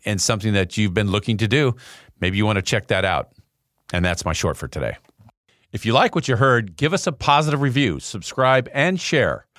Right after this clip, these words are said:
Also, remember that the Sachs in the Morning swag is now available on my Instagram site. Go to Sachs in the Morning underscore podcast. You'll see it right there on the Instagram,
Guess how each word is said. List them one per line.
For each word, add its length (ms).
Also, 280
remember 340
that 240
the 140
Sachs 480
in 60
the 60
Morning 280
swag 840
is 320
now 300
available 600
on 220
my 160
Instagram 560
site. 340
Go 140
to 100
Sachs 480
in 60
the 60
Morning 340
underscore 560
podcast. 600
You'll 200
see 320
it 100
right 340
there 140
on 100
the 140
Instagram, 540